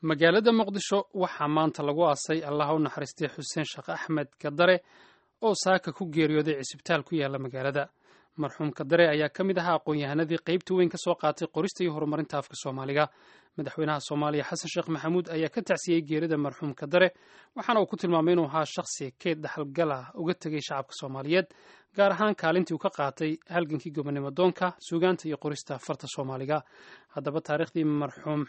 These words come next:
Xuseen Axmed Kadare iyo weliba doorkii uu ku lahaa qoristii horumarinta afka Soomaaliga ayaa Caashe Cuud waxa ay ka wareysatay, waa Caashe Ibraahim Caashe Cuud, waxa ay ka wareystay Cabdalla Cumar Mansuur oo ah aqoon-yahan Soomaaliyeed oo muddo dheer isna ku soo jiray horumarinta afka Soomaaliga kuna sugan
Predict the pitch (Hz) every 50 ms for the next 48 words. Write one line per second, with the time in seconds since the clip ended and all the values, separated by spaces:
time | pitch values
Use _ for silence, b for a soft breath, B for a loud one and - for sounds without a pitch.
0 | - - 151 139 - - 170 160 156 160 151 - 170 156 147 - - 151 143 175
1 | 180 185 180 - - 156 151 156 165 165 170 156 156 143 139 165 175 165 - -
2 | - 170 156 143 - - 196 185 175 170 185 190 185 b b b b b b b
3 | b b b - 208 254 233 - - 196 156 156 160 156 160 170 190 - - 170
4 | 170 - - 139 - - 151 156 170 170 165 156 147 151 165 170 139 147 139 131
5 | - - 175 156 165 180 196 202 160 - - - 185 - - 147 143 135 - -
6 | 202 190 185 175 160 - 165 - 180 175 170 165 b b b b b b b b
7 | b b b _ _ _ _ 170 156 135 139 139 - - 165 151 156 156 156 151
8 | 139 143 - - 160 160 180 175 170 160 151 156 147 - - 208 190 185 175 160
9 | - 185 170 156 156 156 151 175 170 160 156 147 143 139 147 160 165 156 143 143
10 | 143 139 - - - 185 170 165 160 156 151 147 139 - 151 147 143 151 180 175
11 | 170 165 147 - - 151 147 147 151 151 156 165 165 - - b b b b b
12 | b b b b b - 226 214 196 190 185 165 202 196 175 175 165 147 147 -
13 | - 151 - - - 175 175 170 143 - - 190 - - 170 151 131 165 160 156
14 | 151 151 151 143 147 156 170 165 - 160 165 165 - - 151 - - 151 143 147
15 | 151 151 147 143 135 131 - - 190 190 - - - 143 143 139